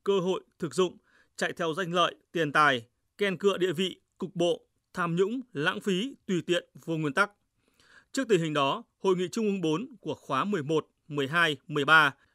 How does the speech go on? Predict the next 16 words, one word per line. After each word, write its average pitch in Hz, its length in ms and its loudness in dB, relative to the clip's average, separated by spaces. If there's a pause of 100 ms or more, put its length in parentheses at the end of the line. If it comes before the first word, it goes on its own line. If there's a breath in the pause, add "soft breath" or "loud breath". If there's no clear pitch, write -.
đã 185 180 0
ban 214 160 0
hành 165 220 -2
các 233 140 -8
nghị 214 160 -4
quyết, 277 240 -2 (200)
kết 240 220 -2
luận 220 160 0 (120)
về 131 100 -4
xây 220 200 0
dựng, 208 240 -4
chỉnh 127 200 -8
đốn 120 120 -8
Đảng. 147 240 4 (760)
Trong 208 180 -2
đó, 165 300 0